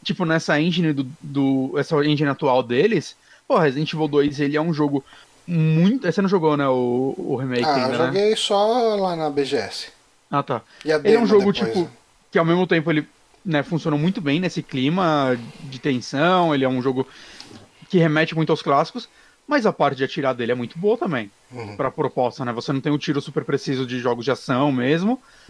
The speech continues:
Speaker 1: porque a intenção dele é você ter dificuldade de acertar os zumbis pra aumentar a tensão, mas isso funcionaria muito bem, cara, no multiplayer.
Speaker 2: Uhum.
Speaker 1: Saca? Exatamente,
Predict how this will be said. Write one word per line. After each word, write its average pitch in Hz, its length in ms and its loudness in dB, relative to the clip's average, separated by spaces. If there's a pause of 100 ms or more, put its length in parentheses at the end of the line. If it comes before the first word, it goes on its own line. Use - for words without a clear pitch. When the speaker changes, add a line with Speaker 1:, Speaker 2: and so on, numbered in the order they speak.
(120)
Speaker 1:
porque 151 240 -2
a 139 60 2
intenção 135 380 0
dele 131 220 2
é 131 60 2
você 131 240 -4
ter 147 100 -4
dificuldade 127 380 0
de 127 60 -2
acertar 131 280 -2
os 117 80 -2
zumbis 135 480 -2
pra 135 180 -4
aumentar 123 400 0
a - 20 0
tensão, 185 420 0 (420)
mas 147 380 0
isso 165 300 -2
funcionaria 254 520 0
muito 185 400 0
bem, 302 200 -2
cara, 151 200 2
no 139 140 0
multiplayer. 117 500 -2 (140)
Speaker 2:
Uhum. 131 340 -4 (380)
Speaker 1:
Saca? 147 300 -2
Exatamente, 160 580 0